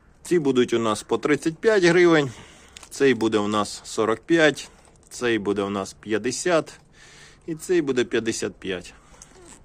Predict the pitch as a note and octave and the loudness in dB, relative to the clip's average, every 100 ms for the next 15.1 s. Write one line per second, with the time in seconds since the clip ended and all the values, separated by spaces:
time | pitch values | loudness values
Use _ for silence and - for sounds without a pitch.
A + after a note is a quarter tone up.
0 | - - - - - - - - - - | -20 -20 -20 -20 -20 -20 -20 -20 -14 -4
1 | C3 A#2+ A2+ G2 - - - - A2 G2+ | 0 0 0 -4 -12 -16 -16 -10 -10 -8
2 | A2+ - A#2 - F3 E3 - - A#2+ A#2 | -10 -8 -12 -4 -2 -2 -6 -16 -10 -4
3 | A#2+ A#2 A2+ A2+ A2+ A#2 A2 A2 G#2 G2+ | 0 0 0 -2 -2 -4 -6 -6 -8 -12
4 | _ _ _ - - - - - - - | _ _ _ -20 -20 -20 -18 -18 -18 -20
5 | - - - - - - F3 - F#3 E3+ | -20 -20 -20 -20 -6 -2 0 2 6 6
6 | C3 D3 C3+ D3+ C#3+ C3+ A2+ - - - | 6 2 4 4 6 4 0 -14 -18 -14
7 | C3 A#2+ B2 A2 A2+ - A2+ A#2+ A2+ - | -10 -6 -4 -4 -6 -4 -6 -4 -6 -2
8 | A#2+ G#2+ G#2 G#2 G#2+ G2+ - _ _ _ | -2 -2 -4 -2 -4 -4 -12 _ _ _
9 | _ _ _ _ - _ _ _ _ _ | _ _ _ _ -20 _ _ _ _ _
10 | _ _ - - B3 F3+ C#3 C3+ A#2 G#2 | _ _ -20 -12 -4 2 4 4 4 2
11 | G2+ G2 G2 G2 G#2+ A#2+ G#2+ G#2 G#2 A2+ | 0 -2 -2 -2 -2 -2 0 -2 -2 0
12 | A2+ - - G#2 G2 F2 G2 - G#2 - | 0 0 -8 -4 -4 -4 -10 -10 -12 -12
13 | _ - _ _ _ _ - _ _ _ | _ -20 _ _ _ _ -20 _ _ _
14 | _ _ - - A2 A2 G#2+ G2+ A#2+ A2 | _ _ -20 -16 -6 -4 -2 -2 0 0